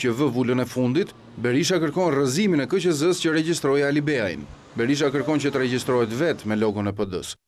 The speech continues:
Dhe nëse kolegji rrëzon Ali Beajin dhe regjistron Berishën, K Q Z nuk mund të bëjë asgjë vetëse ta zbatoj vendimin. Dhe shqyrtimi i kërkesës bëhet ditën që duhet regjistrohen dhe kandidatët, të hënën e njëzet e shtatë marsit. Vendimi për vulën e fundit është në dorë të pesë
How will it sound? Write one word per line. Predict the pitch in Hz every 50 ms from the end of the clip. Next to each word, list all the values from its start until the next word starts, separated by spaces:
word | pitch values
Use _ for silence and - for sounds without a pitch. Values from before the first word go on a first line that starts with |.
| _ - 104
Dhe | 120
nëse | 131 147 147 151 127
kolegji | - 131 127 139 135 123 117 120 113 110
rrëzon | 117 123 120 151 143 131
Ali | 135 147 147
Beajin | 139 139 135 123 120 113 113
dhe | 113
regjistron | 117 127 127 143 143 - 170 165 160 151
Berishën, | 175 165 147 135 135 131 175 185 190 - _ _ -
K | - 147 135
Q | 151
Z | 151 160 214 185
nuk | 160 165 208 226 208 202
mund | 220 214 190
të | 175 165
bëjë | 185 185 175 165
asgjë | 156 147 165 202 165 127 120
vetëse | 160 190 185 - - 196 185 190
ta | 180 175
zbatoj | 156 151 175 170 170 170 165 160 170
vendimin. | 175 175 165 165 120 104 95 90 - _ _ - 110
Dhe | 107 120 120
shqyrtimi | 113 - - 131 127 156 196 175 156
i | 151
kërkesës | 175 160 - 156 143 151 156 196 165
bëhet | 139 127 151 175 180 147 139
ditën | 180 196 202 202 175 -
që | 175 143
duhet | 190 208 - 180
regjistrohen | 170 160 165 156 - 175 180 175 170 165
dhe | 160 165
kandidatët, | 160 165 175 175 156 170 156 131 104 117 110 - _ _ _ -
të | 139 123 117
hënën | 139 175 196 196 185
e | 165 165 190
njëzet | 196 180 185 160 156
e | 131
shtatë | - 175 156 143 156
marsit. | 165 156 135 107 - - - - - _ _ _ - -
Vendimi | 107 117 123 143 170 180 170 139
për | 151 139
vulën | 127 156 185 165 151 139
e | 127 120
fundit | - 151 170 185 196 208 196 190
është | 175 - 170
në | 151 143
dorë | 180 180 151 156
të | 147 -
pesë | 190 175 147